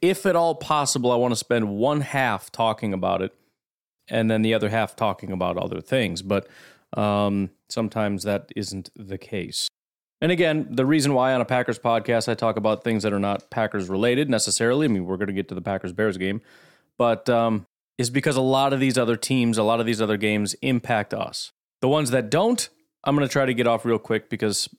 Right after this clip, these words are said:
I don't care, you don't care, nobody cares. But we'll, we'll kinda go quickly. I also this time wanna be a little bit more detailed and have a little bit more fun with it.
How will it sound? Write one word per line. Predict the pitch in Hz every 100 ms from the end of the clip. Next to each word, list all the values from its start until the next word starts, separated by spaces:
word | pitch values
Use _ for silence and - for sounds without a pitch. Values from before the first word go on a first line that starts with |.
| -
I | 113
don't | 113 104
care, | - 110
you | 104 104
don't | 104 95
care, | 107 101
nobody | 95 87
cares. | 90 - 85 -
But | - 113 -
we'll, | 123 120 -
we'll | 110 120
kinda | 110 101
go | 90 90
quickly. | - 101 95 - - - _ _ _
I | -
also | 190 226 247
this | 190 180
time | - 190 175
wanna | 160 160 156 147 135 - - _
be | 202
a | 208
little | 220
bit | 196
more | 175 175
detailed | 151 156 151 147
and | 127
have | 127 127
a |
little | 127
bit | 117
more | 117 113
fun | - 110
with | 92
it. | 85